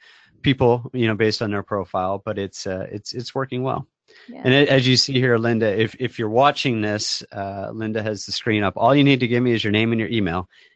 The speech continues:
Speaker 1: and then you're signed up. So, uh, and you'll be signed up immediately. The newsletter goes out every Monday, uh, unless it's a major holiday. Um, so at, at ten A M my time, I'm in Austin, so Central Time,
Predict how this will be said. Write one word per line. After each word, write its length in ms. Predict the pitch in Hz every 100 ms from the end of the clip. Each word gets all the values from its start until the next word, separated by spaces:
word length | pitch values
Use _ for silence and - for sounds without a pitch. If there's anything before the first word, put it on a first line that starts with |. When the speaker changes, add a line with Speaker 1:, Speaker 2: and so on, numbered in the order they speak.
| -
Speaker 1:
and 100 | 110
then 80 | 107
you're 120 | 101
signed 340 | - 101 87
up. 160 | 80 67 _ _ -
So, 440 | - 98 92 92
uh, 320 | 87 90 90 87
and 160 | 92
you'll 160 | 95 98 110
be 80 | 107
signed 260 | - 120 113
up 120 | 107
immediately. 480 | 104 104 104 104 101 - - -
The 100 | 143
newsletter 480 | 156 196 170 165 151
goes 240 | 147 139
out 160 | 143 131
every 180 | 131 123
Monday, 640 | 110 127 135 147 160 156 _ _ _
uh, 300 | - 104 104 -
unless 400 | 113 135 127 127
it's 160 | -
a 40 | 113
major 300 | 113 110 104
holiday. 560 | 101 104 107 120 127 - _ _ _ _
Um, 520 | 104 95 95 95 95 - _ _
so 580 | - - 107 101 101 101
at, 320 | - 95 -
at 200 | - 104 92 -
ten 180 | - 123
A 200 | 120 113
M 240 | 120 117
my 160 | 98 104
time, 340 | 104 101 110
I'm 160 | 104 107
in 80 |
Austin, 420 | 104 98 95 101 101
so 160 | -
Central 380 | 95 101 - 98
Time, 480 | - 92 95 101